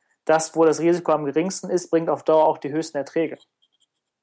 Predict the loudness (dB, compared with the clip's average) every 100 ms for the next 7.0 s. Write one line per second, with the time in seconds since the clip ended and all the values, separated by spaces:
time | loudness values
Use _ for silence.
0 | _ _ _ -2 0 0 0 0 0 2
1 | 2 2 0 -2 -2 -2 -4 -6 0 2
2 | 4 4 2 -2 -2 -4 -4 -6 -4 -6
3 | -8 -2 -2 -2 -6 -8 -8 -10 -8 -8
4 | -6 -2 -2 0 -2 0 -4 0 0 0
5 | -2 0 -2 0 2 2 0 -6 0 0
6 | 0 -8 -10 -14 _ _ -2 0 0 -4